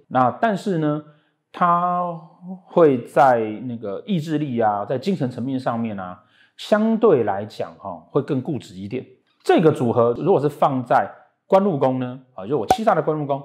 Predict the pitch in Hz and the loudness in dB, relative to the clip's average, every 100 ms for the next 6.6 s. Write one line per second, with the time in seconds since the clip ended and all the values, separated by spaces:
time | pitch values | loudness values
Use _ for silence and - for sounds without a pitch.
0 | - _ _ 123 120 - 208 208 180 175 | -10 _ _ -6 -2 2 2 0 0 -2
1 | 175 139 117 - 104 113 135 139 143 - | -4 -12 -12 -14 -6 0 0 0 -4 -12
2 | _ _ 151 135 - 151 - 120 147 _ | _ _ -2 -2 0 -2 -4 -14 -20 _
3 | - - _ _ - 285 262 160 131 120 | -18 -18 _ _ 2 4 6 6 4 0
4 | 123 220 214 151 262 156 131 - - 208 | -4 -4 -4 0 0 0 -2 -6 -18 -6
5 | 190 165 - 151 151 131 107 - - 170 | -2 -2 -2 0 2 2 -2 -16 -12 -4
6 | 131 120 107 127 120 107 | -2 -2 -4 -6 -4 -6